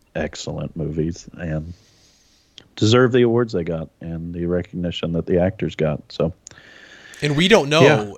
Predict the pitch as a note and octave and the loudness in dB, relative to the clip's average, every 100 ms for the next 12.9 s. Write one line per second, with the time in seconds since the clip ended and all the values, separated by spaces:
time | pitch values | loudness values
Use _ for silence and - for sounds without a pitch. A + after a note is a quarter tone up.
0 | - - C#3 C3 A#2+ A#2+ A#2+ G#2+ A#2 A2+ | -12 0 0 2 -2 -2 -2 -4 -6 -8
1 | A#2 A2 G#2+ A2 G#2+ - A#2 G#2+ G#2+ G#2+ | -6 -8 -8 -8 -8 -8 -10 -8 -10 -8
2 | G2 G2 G2 A2+ F#2 D#2+ B1+ - _ _ | -8 -8 -10 -12 -12 -16 -20 -20 _ _
3 | - A2+ A2+ A2 C3 C#3+ C3 - _ _ | -12 -10 -10 -4 2 2 2 -2 _ _
4 | _ _ _ - B2+ A2+ - C#3 A#2+ A2+ | _ _ _ -12 -8 -6 -2 -2 -2 -6
5 | G#2+ A#2 A2 G#2 - _ _ B2 A#2 G#2+ | -4 -4 -4 -6 -12 _ _ -8 -6 -6
6 | A2 A2 G#2 G2+ - - _ _ _ _ | -6 -6 -6 -8 -10 -20 _ _ _ _
7 | _ _ _ _ _ - _ - C#3 - | _ _ _ _ _ -20 _ -16 -10 -8
8 | C4 - - - E3 A3 D3+ D#3+ D#3 F3 | -8 -10 -20 -6 -2 0 2 4 4 6
9 | D4 F#4+ - - - - _ B3+ G#3 - | 6 4 -2 -16 -18 -20 _ -6 -6 -2
10 | C4+ - - - _ _ _ _ _ _ | -4 -4 -10 -10 _ _ _ _ _ _
11 | _ _ _ _ _ _ _ _ _ _ | _ _ _ _ _ _ _ _ _ _
12 | - C#3+ C4 C#4 F#3 D#3+ D3+ C3+ - | -20 -10 -8 -6 -4 -2 0 -2 -2